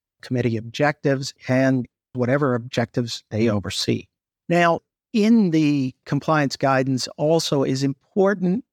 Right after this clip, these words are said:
information with regard to board oversight of the compliance program and the responsibilities, and the requirement that the board shall, quote, "be knowledgeable about the contents and operation of the compliance and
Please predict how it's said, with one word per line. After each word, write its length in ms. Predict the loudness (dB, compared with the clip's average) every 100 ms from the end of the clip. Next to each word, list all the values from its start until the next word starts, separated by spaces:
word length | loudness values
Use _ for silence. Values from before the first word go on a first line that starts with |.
| _
information 680 | -4 -2 0 0 0 -2 -4
with 200 | -4 -2
regard 420 | -4 0 0 0
to 100 | -4
board 380 | -6 0 2 2
oversight 680 | 0 -2 -6 -6 -6 -6 -12 _ _ _ _ 0
of 240 | 0 2
the 80 | -2
compliance 540 | -2 -2 0 0 -2
program 440 | -2 -2 0 2 2
and 120 | 0
the 40 |
responsibilities, 1040 | -2 -4 -4 -4 -4 0 2 2 -2 -4
and 220 | -4 -2 0
the 60 |
requirement 840 | 0 -4 _ _ -2 2 2 0 -2
that 140 | -4
the 80 | -4
board 360 | -2 0 0
shall, 320 | -2 -2 -2 -2
quote, 420 | -4 0 0 0 0
"be 120 | 2
knowledgeable 600 | 2 2 2 2 0 0
about 280 | 2 0 -2
the 60 | -8
contents 640 | -6 -2 -2 0 -2 -2
and 140 | -4 -4
operation 720 | -4 -4 -2 0 0 -2 -6 -2
of 200 | 0 0
the 80 | 0
compliance 680 | -2 -4 -2 0 0 -4
and 100 | -8